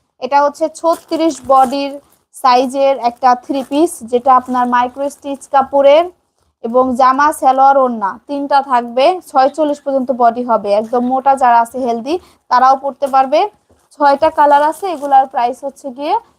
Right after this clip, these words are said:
বারোশো নব্বই টাকা করে এবং ডেলিভারি চার্জ ফ্রি। ছবি তোলা হয়ে গেছে,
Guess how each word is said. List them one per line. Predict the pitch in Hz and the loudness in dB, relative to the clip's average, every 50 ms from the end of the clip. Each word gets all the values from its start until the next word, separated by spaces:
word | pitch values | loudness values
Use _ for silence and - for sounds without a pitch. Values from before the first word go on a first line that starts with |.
| _ _ _ _ _ | _ _ _ _ _
বারোশো | 269 240 254 254 269 320 403 440 - - 392 | _ 0 2 2 4 2 0 -2 -2 -4 -4
নব্বই | 311 294 294 262 269 330 330 | -2 -2 -2 0 0 -2 0
টাকা | 339 330 320 311 | 0 0 -2 -2
করে | 294 302 302 302 349 427 | -4 -4 -4 -2 0 0
এবং | 440 269 294 294 277 254 | 0 2 0 0 0 0
ডেলিভারি | 247 277 269 262 254 254 247 254 | 0 0 0 2 2 0 0 0
চার্জ | 240 254 240 240 - - | 2 0 0 0 0 -8
ফ্রি। | - - 233 208 220 208 _ _ _ _ _ _ _ _ | -12 -12 -12 -12 -12 -14 _ _ _ _ _ _ _ _
ছবি | _ - 320 294 320 | _ 0 0 0 0
তোলা | - 330 320 311 320 330 | -2 -2 2 2 2 2
হয়ে | 302 302 285 285 294 | 2 -2 -2 -2 0
গেছে, | 311 339 349 349 - 349 | 0 0 -2 -2 -2 -2